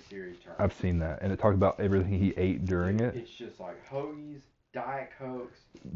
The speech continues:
Speaker 2: Peanut,
Speaker 1: beer.
Speaker 2: peanut M and M's.
Speaker 1: Dude,
Speaker 2: No,
Speaker 1: just
Speaker 2: no, no, it was what
Speaker 1: garbage.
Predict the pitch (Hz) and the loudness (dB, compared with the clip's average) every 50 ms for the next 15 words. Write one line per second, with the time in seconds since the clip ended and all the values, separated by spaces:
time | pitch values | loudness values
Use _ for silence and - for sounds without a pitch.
0 | - _ - - 113 110 110 98 135 135 131 131 127 127 - 127 117 113 107 78 | -12 _ 0 2 2 4 2 0 -2 -2 -4 -6 -6 -2 0 2 4 4 4 2
1 | 101 95 92 92 87 82 80 87 - - - - 120 104 98 - 110 110 113 113 | 2 2 2 2 2 0 -2 -4 -8 -10 -10 -8 -8 -8 -4 0 2 4 6 6
2 | 113 113 110 107 101 98 98 104 104 98 98 98 110 117 113 - - - - - | 6 6 6 4 4 4 4 4 4 4 6 8 6 6 6 4 -4 -8 -10 -16
3 | - _ _ | -20 _ _